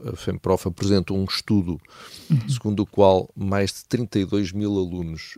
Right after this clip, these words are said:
Speaker 1: eh, não tinham atribuídos os professores a, a todas as disciplinas, eh, e depois disso o observador foi, foi procurar casos concretos, eh, e, e encontrou-os,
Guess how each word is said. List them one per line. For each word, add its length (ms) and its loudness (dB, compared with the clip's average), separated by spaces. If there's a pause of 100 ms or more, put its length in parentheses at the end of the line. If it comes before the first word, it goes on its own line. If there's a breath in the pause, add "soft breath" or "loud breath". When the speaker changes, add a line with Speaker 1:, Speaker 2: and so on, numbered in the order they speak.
Speaker 1:
eh, 260 -2 (240)
não 200 -2
tinham 200 -2
atribuídos 540 0
os 120 -4
professores 580 -4
a, 160 -4
a 20 -4
todas 320 -6
as 120 -4
disciplinas, 800 -4
eh, 300 -4
e 140 -6
depois 360 -2
disso 360 -4 (420 loud breath)
o 100 2
observador 440 2
foi, 400 2
foi 160 -6
procurar 320 0
casos 260 2
concretos, 640 -4 (100)
eh, 400 -2
e, 360 2
e 40 6
encontrou-os, 600 2